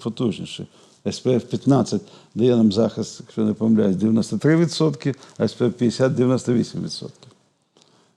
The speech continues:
І ми маємо знати, що щонайменше кожні дві години, а водостійкі сорок хвилин, шістдесят, вісімдесят, це все написано там.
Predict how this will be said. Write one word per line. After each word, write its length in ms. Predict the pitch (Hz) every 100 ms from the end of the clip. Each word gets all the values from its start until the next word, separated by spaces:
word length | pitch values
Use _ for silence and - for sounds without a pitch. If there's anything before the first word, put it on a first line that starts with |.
| -
І 60 | 110
ми 120 | 139
маємо 640 | 139 131 120 107 110 104
знати, 380 | 98 135 151 147
що 680 | 120 - 127 117 113 113 107 95 - - - - -
щонайменше 480 | 127 127 139 - 113
кожні 260 | 127 113
дві 160 | 107 131
години, 500 | 135 127 147 147 147 - _ _ -
а 60 | 110
водостійкі 720 | 123 117 107 - 139 113 110
сорок 380 | - 139 139 123
хвилин, 520 | - 123 131 120 107 - - _ _ _ _ _
шістдесят, 480 | - 87 127 131 107
вісімдесят, 420 | 90 - 143 147 - - - -
це 160 | 151
все 180 | 151 143
написано 640 | 151 120 127 117 95 95 - - -
там. 220 | 95 -